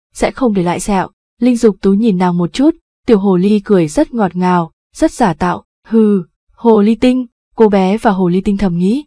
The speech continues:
Hồ Linh Nhi hấp háy mắt, nói, "Dục Tú tỷ tỷ, năm nay ngươi bao nhiêu tuổi?"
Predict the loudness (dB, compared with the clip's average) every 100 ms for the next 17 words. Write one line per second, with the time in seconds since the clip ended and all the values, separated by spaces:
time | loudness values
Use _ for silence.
0 | _ _ 0 2 4 2 0 0 -4 -4
1 | -2 0 -2 -4 _ _ -2 0 0 -4
2 | _ _ -2 0 -2 0 -2 0 0 0
3 | -2 -8 _ 0 0 0 0 0 0 -2
4 | -2 0 0 0